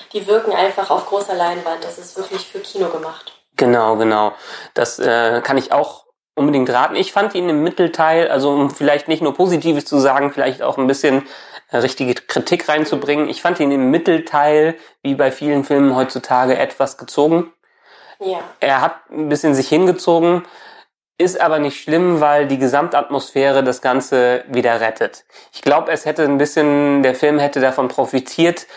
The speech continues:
Speaker 2: ein paar Minuten rauszubekommen. Andererseits werden diese Minuten auch oft genutzt, um halt Charaktere noch genauer zu zeigen und ein bisschen Charakterentwicklung
Speaker 1: Ja.
Speaker 2: mit, mit reinzubringen.
Speaker 1: Ja.
Speaker 2: Nicht umsonst ist der Film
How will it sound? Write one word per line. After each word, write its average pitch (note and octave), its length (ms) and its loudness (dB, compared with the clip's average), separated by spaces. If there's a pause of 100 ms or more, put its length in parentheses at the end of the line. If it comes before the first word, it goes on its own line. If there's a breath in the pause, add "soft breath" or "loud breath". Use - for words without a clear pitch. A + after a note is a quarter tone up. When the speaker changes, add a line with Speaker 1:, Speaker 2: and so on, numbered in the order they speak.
(120 loud breath)
Speaker 2:
ein C#3 80 -4
paar C#3+ 160 2
Minuten C3 360 2
rauszubekommen. D#3 1000 -2
Andererseits C#3 640 2
werden C3 220 0
diese C#3 200 2
Minuten C#3 460 2
auch A2 260 0
oft C#3+ 280 -2
genutzt, C#3 540 -2 (300 loud breath)
um B2+ 160 0
halt B2 160 2
Charaktere B2+ 880 0
noch B2+ 400 -4
genauer A#2+ 600 0
zu - 120 -12
zeigen A#2 440 0
und A2+ 280 -6
ein A2+ 160 0
bisschen A#2+ 260 0
Charakterentwicklung A2+ 1000 -2 (160 loud breath)
Speaker 1:
Ja. G#3+ 80 -12 (100)
Speaker 2:
mit, - 340 -2
mit - 180 -2
reinzubringen. A2 680 -2
Speaker 1:
Ja. F#3 120 -10 (480 loud breath)
Speaker 2:
Nicht D3 280 2
umsonst D#3+ 440 2
ist - 200 -4
der B2 120 2
Film D#3 480 2